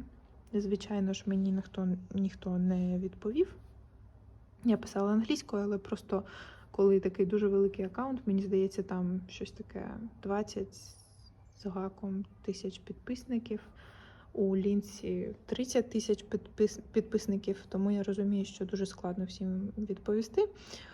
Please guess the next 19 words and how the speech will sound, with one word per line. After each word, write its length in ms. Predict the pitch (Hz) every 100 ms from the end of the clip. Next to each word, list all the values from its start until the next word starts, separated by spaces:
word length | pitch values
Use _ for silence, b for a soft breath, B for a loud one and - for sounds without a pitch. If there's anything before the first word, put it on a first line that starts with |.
| B B -
І 140 | 254
що 220 | 247 - 240
я 80 |
зробила? 460 | 220 214 196 277 262
Просто 400 | 247 220 - -
я 200 | 196 196
відкрила 560 | 190 - - 208 202 196
на 420 | 190 185 185 190
айпаді 640 | 196 196 196 196 190 185 180 185 B B B B B B - - - - - -
додаток 540 | 220 196 190 190 180
Stitchly 560 | - - 302 - - 302 - - - B B B B B B - -
і 300 | 226 240 226
відкрила 920 | 208 202 214 214 214 202 196 185 185 - -
фото 480 | - - 202 202
цієї 320 | 196 - 185 180
роботи. 480 | 180 185 175 - 202 -
І 100 | 226
просто 340 | - 254 233
скопіювала, 960 | 226 196 196 196 190 196 202 196 180